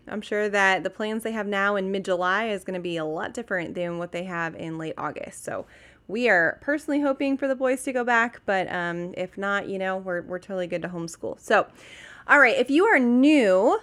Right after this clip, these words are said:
then welcome. I'm so glad you're here joining us. Every week, we dig into one of five main topics:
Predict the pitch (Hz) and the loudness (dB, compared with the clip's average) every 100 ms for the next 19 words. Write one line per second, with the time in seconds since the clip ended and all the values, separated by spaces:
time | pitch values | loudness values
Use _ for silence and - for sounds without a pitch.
0 | - 240 233 214 202 220 226 226 233 240 | -2 2 4 4 4 2 2 4 2 2
1 | 285 302 247 233 202 185 196 202 196 190 | 2 2 0 -2 2 4 2 0 0 0
2 | 190 185 214 - - 262 311 381 311 208 | -2 -2 -4 -8 0 2 4 2 2 0
3 | 180 180 - - _ _ _ - 208 262 | -2 -4 -12 -20 _ _ _ -10 -2 2
4 | 285 294 254 220 214 208 - 214 202 202 | 2 2 0 0 -2 -4 -4 -2 0 0
5 | 185 196 240 320 330 240 220 208 202 208 | -2 0 2 0 0 2 2 2 -6 -4
6 | 151 - 123 - | -4 -4 -6 -10